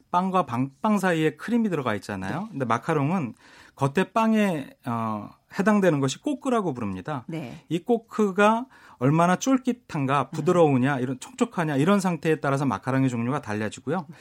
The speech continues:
Speaker 1: 그 안에 들어간 일명 크림, 이 필링이 굉장히 다양한 맛을 갖고 있습니다.
Speaker 2: 음.
Speaker 1: 그래서 마카롱의 종류도 굉장히 다양하고요. 색깔도 파스텔 톤으로 굉장히 예쁜데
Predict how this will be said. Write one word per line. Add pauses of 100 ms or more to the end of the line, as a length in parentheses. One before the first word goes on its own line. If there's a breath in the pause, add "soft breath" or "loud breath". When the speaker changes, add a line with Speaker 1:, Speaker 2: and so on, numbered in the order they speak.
(300 loud breath)
Speaker 1:
그
안에
들어간
일명
크림, (180)
이
필링이 (340 loud breath)
굉장히
다양한
맛을
갖고
있습니다.
Speaker 2:
음.
Speaker 1:
그래서
마카롱의
종류도 (400 loud breath)
굉장히
다양하고요.
색깔도
파스텔
톤으로
굉장히
예쁜데